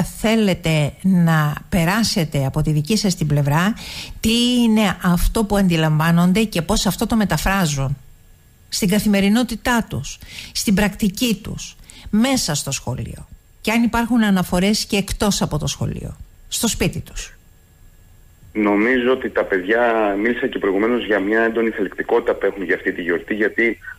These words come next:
Speaker 2: ακουμπά ακριβώς, α, ότι αυτά τα, ήταν κάποια άλλα παιδιά, λίγο μεγαλύτερα, που αγωνίστηκαν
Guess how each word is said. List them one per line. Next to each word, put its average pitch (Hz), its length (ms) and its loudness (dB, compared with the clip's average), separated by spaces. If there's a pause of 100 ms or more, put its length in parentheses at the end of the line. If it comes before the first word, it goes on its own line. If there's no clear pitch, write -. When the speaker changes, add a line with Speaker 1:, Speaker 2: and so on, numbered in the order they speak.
Speaker 2:
ακουμπά 90 440 -2
ακριβώς, 107 880 0 (380)
α, 92 100 -6 (1040)
ότι 101 480 0 (120)
αυτά - 460 -4
τα, 120 100 -2 (260)
ήταν 113 260 -4
κάποια 117 320 -2
άλλα 135 200 0
παιδιά, 95 360 -2
λίγο 107 240 0
μεγαλύτερα, 101 560 0
που 101 120 -2
αγωνίστηκαν 92 880 -2